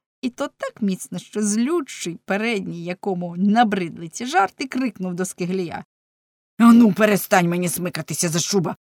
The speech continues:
бо як трісну тебе по макітрі, то вжену її тобі в груди, тоді будеш визирати крізь ребра, як злодій крізь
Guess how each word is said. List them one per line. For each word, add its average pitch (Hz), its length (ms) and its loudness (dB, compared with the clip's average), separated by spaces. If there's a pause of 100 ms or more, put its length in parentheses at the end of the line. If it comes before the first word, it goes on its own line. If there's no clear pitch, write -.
бо 233 80 4
як - 180 2
трісну 185 840 0 (120)
тебе 180 300 2
по 175 160 -4
макітрі, 180 500 -2
то 208 160 -2
вжену 170 500 0
її 180 200 -8
тобі 185 240 -2
в 165 100 -2
груди, 165 440 -2 (180)
тоді 190 220 2
будеш 180 360 -2
визирати 175 440 0
крізь 180 280 -2
ребра, 175 560 0 (160)
як 180 200 0
злодій 160 420 -4
крізь 180 260 -6